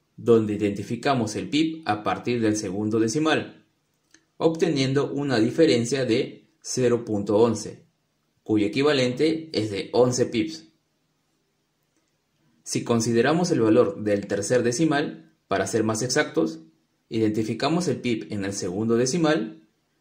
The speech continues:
y obtenemos una diferencia de cero punto ciento trece, cuyo equivalente es de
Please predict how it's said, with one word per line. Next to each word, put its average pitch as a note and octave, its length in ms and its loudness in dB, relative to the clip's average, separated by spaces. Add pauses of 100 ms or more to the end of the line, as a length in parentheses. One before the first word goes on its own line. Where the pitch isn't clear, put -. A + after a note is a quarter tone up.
(220)
y D3+ 100 4
obtenemos D#3+ 560 2
una D3+ 300 0
diferencia C#3 640 2
de A2 380 -2
cero C#3 400 2
punto A2+ 580 -2
ciento G2+ 460 -4
trece, - 540 0 (500)
cuyo A#2 240 2
equivalente D3 800 2
es A#2+ 200 -2
de - 420 -2